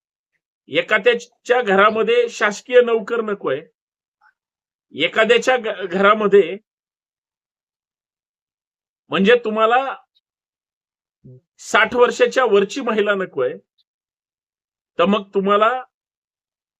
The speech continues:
आठ लाखाच्या वर उत्पन्न नकोय. अर्थात आता त्या उत्पन्नाची मर्यादा सुद्धा किती खाली आली हे वेगळं सांगायची गरज नाही.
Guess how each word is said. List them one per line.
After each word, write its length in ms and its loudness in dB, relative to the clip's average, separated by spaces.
आठ 280 0
लाखाच्या 440 2
वर 240 4
उत्पन्न 540 -4
नकोय. 480 -2
अर्थात 380 -2
आता 480 -2
त्या 280 4
उत्पन्नाची 760 -2
मर्यादा 460 0
सुद्धा 520 -2
किती 360 -12
खाली 320 -2
आली 260 0
हे 180 0
वेगळं 300 0
सांगायची 480 -6
गरज 320 -4
नाही. 200 -12